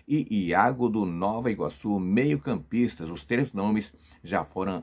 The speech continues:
aprovados pela direção e podem ser contratados aí pelo Peixe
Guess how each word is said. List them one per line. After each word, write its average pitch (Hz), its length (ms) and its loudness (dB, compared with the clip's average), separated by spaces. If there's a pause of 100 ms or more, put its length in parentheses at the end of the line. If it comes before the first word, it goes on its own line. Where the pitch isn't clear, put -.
aprovados 98 800 0
pela 80 240 -4
direção 92 640 -4 (200)
e 135 140 2
podem 123 640 2
ser 92 320 -4
contratados 82 720 -6
aí 78 160 -4
pelo 85 240 -6
Peixe 87 500 -6